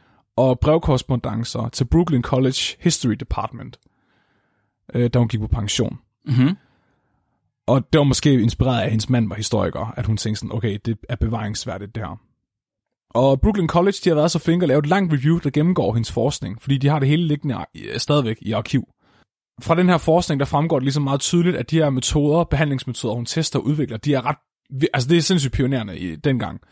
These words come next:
Speaker 2: Mhm.
Speaker 1: Så hun brugte for eksempel musik, øh, terapi, altså hvor hun spillede musik for børnene for at prøve at få dem til at åbne op. Hvis de nu ikke responderede særlig meget på, øhm, øh, at, at tale med en
Speaker 2: Mhm.
Speaker 1: voksen, så musik var måske noget, man kunne bruge i stedet for.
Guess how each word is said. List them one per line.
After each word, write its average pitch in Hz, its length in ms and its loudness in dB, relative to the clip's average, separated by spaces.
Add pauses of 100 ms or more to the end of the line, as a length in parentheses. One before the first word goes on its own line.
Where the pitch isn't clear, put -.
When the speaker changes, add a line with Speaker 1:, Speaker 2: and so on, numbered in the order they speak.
(180)
Speaker 2:
Mhm. - 60 -4
Speaker 1:
Så 143 140 4
hun 139 180 2
brugte 165 220 2
for - 80 2
eksempel 131 360 0
musik, - 520 -2 (140)
øh, 117 240 0
terapi, 131 480 0
altså 120 220 -2
hvor 110 100 -2
hun 117 100 0
spillede 117 320 0
musik 120 300 -2
for - 100 -6
børnene 127 360 0
for 123 200 2
at 117 80 0
prøve 123 200 4
at 139 60 2
få - 120 -6
dem 120 100 -4
til - 140 0
at 127 160 0
åbne 113 260 -2
op. - 200 -4 (540)
Hvis 127 160 0
de 147 120 0
nu 147 160 2
ikke - 240 0 (120)
responderede 123 600 2
særlig 131 320 0
meget 120 420 -2
på, 113 440 0
øhm, 87 640 -2 (400)
øh, 62 60 -4 (500)
at, - 200 -12
at 110 80 -4
tale 156 520 4
med 123 220 2
en 117 60 2
Speaker 2:
Mhm. 135 80 2
Speaker 1:
voksen, 135 360 2 (360)
så 151 240 2 (240)
musik 139 400 2
var 123 60 2
måske 120 340 2
noget, 113 280 2
man 113 140 -4
kunne 113 100 -10
bruge 120 240 0
i - 20 2
stedet 117 280 2
for. 110 280 -6